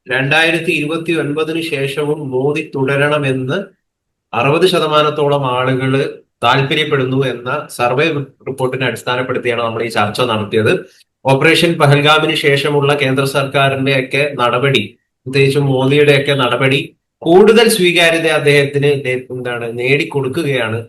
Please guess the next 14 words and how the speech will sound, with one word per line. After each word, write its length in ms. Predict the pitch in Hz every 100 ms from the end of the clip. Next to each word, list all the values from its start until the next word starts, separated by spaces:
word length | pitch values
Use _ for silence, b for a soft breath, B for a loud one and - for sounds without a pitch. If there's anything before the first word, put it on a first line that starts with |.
| _
ചെയ്തിട്ടുള്ളത്. 760 | - 107 110 120 107 101 - - b b -
അതിന് 220 | 123 147
ബദലായി 480 | 135 135 175 175 165
തീരാൻ 400 | 151 143 135 135 -
ഇവിടെ 180 | 127 135
ഒരു 240 | 135 135 -
പ്രതിപക്ഷമില്ല. 1120 | 117 131 139 139 139 123 107 120 107 110 - _ -
അതിന്റെ 360 | 127 147 160
ഉയ-, 280 | 156 143 151
എന്താണ്, 380 | 147 139 131 131
കൃത്യമായ 600 | 135 135 190 175 165 160
വിമർശനങ്ങൾ 720 | 147 135 135 156 151 151 151
ഉന്നയിച്ച് 540 | 143 135 135 135 131 147
മോദിയെ 680 | 170 120 123 135 139 143